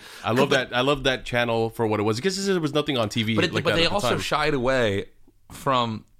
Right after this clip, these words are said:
Speaker 2: games a little bit. Like,
Speaker 1: Yeah,
Speaker 2: the, the,
Speaker 1: they
Speaker 2: the
Speaker 1: did
Speaker 2: lo-
Speaker 1: more of the tech T V stuff.
Speaker 2: Yeah, yeah. The, the, there was always this assumption that, like, "Well, we can't just put a fucking game on T V the whole time." Um, but, excuse me. Um, but a lot of people have, um,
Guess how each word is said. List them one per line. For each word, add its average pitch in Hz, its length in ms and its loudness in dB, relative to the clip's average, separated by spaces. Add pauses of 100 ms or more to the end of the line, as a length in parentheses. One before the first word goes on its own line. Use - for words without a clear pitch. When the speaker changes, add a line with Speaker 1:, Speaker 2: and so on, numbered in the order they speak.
(480)
Speaker 2:
games 139 400 -2
a 120 80 -6
little 143 260 0
bit. 95 240 -2
Like, 135 80 4
Speaker 1:
Yeah, 165 140 2
Speaker 2:
the, 139 60 2
the, 139 80 0 (100)
Speaker 1:
they 139 80 4
Speaker 2:
the 139 60 4
Speaker 1:
did 127 100 4
Speaker 2:
lo- 147 40 4
Speaker 1:
more 165 120 4
of 147 60 -4
the 143 60 -2
tech 151 220 -2
T 147 140 0
V 214 160 -2
stuff. 160 180 0
Speaker 2:
Yeah, 139 240 2
yeah. 131 160 0
The, 123 160 -2
the, 123 160 -2
there 139 140 0
was 139 180 0
always 165 200 0
this 117 120 -6
assumption 135 600 0
that, 98 120 0
like, 98 140 -4
"Well, 113 140 2
we 113 80 0
can't 117 200 -2
just 92 160 -8
put 110 200 -4 (100)
a - 60 -14
fucking 82 320 -8
game 104 240 -2
on 85 120 -6
T 92 140 -6
V 87 180 -6
the 85 100 -6
whole 87 160 -2
time." 90 280 -2 (360)
Um, 117 340 -2 (260)
but, 123 240 -4 (720)
excuse 170 260 -12
me. 104 120 -12 (200)
Um, 131 180 -6
but 131 120 -2
a 131 60 0
lot 160 200 0
of - 80 -4
people 104 460 -4 (240)
have, 107 180 -6
um, 95 380 -2